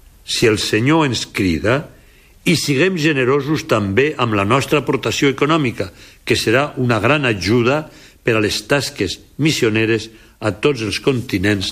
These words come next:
del món. Acabo amb les paraules d'un poeta anònim. «No et guardis, Déu, com es guarda una herència.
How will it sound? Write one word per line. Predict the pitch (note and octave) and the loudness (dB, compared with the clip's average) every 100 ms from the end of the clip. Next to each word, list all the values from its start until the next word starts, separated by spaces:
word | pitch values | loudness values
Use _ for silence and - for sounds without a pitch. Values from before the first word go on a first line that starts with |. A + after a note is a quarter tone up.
| - | 0
del | G2 | 0
món. | D#2+ D#2 C2 _ - - - - - - C3 | 0 -6 -14 _ -20 -20 -20 -20 -20 -2 0
Acabo | C3+ E3+ F3 D#3+ F3 E3+ - _ - | 2 2 2 2 0 -4 -16 _ -2
amb | A#2+ | 0
les | A2+ - | 0 -2
paraules | G#2+ G#2 C3+ C#3 C#3+ A2+ | -2 0 2 2 0 -2
d'un | A2 C3+ A#2 | -2 -2 0
poeta | A#2 B2 A#2+ C3 B2 - | 2 2 0 -4 -4 -2
anònim. | G#2 D#2+ C2+ C2 - - - - - - - - - - - - | 0 0 -4 -12 -18 -20 -20 -20 -20 -20 -20 -20 -20 -20 -10 0
«No | C3 F3+ | 2 2
et | |
guardis, | C#3+ D3 E3+ E3 D#3 C#3 B2 | 2 0 2 0 0 0 2
Déu, | D#3 D#3+ C3+ - - _ _ _ _ _ _ | 2 0 -6 -18 -20 _ _ _ _ _ _
com | C3 A#2+ | 0 2
es | A2 G2+ | 0 0
guarda | A2 C#3+ C#3 D3 | 0 0 0 0
una | C#3+ C#3+ | 2 2
herència. | C#3+ C3 - - | 0 -2 -4 -6